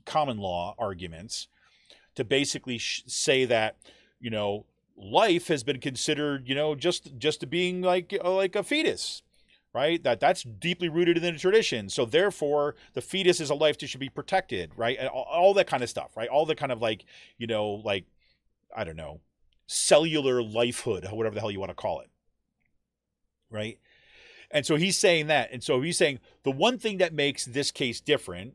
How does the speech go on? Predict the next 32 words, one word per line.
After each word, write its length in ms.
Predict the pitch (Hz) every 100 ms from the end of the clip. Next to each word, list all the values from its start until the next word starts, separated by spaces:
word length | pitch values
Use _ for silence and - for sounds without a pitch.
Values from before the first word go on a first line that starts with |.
| _ -
right, 340 | 104 117 143 -
um, 300 | 113 107 104
with 140 | 113
this, 200 | 117 107
why 280 | 113 131 143
this 220 | 139 135
is 120 | 131 113
one 280 | 127 117
we 160 | 113 135
need 180 | 127 127
to 100 | 131
overturn 560 | 120 113 - 120 101
now, 460 | 110 156 104 90 110 - - -
is 160 | 147 127
because 680 | 127 139 165 151 143 127 - _ _
you 140 | 123 120
have, 480 | 127 123 123 107 _ _ _ _ - _ _ _ _ _ _
uh, 60 | - _ -
you 160 | 147
have 300 | 127 127 123 127
a, 280 | 127 117 117 _ _ _ -
a, 200 | 120 98 _ _ _ _ _ _ _ -
a 100 | 131
competition 600 | - 180 170 170 165 -
between 280 | 131 - 123 -
a 20 |
woman 540 | 107 107 143 147 143 143 -
and 320 | 117 113 113
a 80 | 107
fetus, 560 | 104 - - - - _ _ _ _ -
<laughs> 560 | - - - - - 165
right? 240 | 165